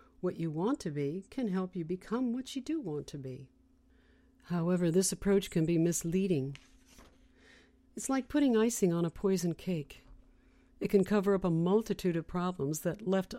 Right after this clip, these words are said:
uncorrected, can cause serious problems. You must examine your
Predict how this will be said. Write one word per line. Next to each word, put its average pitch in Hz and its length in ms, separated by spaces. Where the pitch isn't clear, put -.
uncorrected, 165 840
can 170 180
cause 190 260
serious 208 440
problems. 180 720
You 185 120
must 180 260
examine 185 540
your 185 200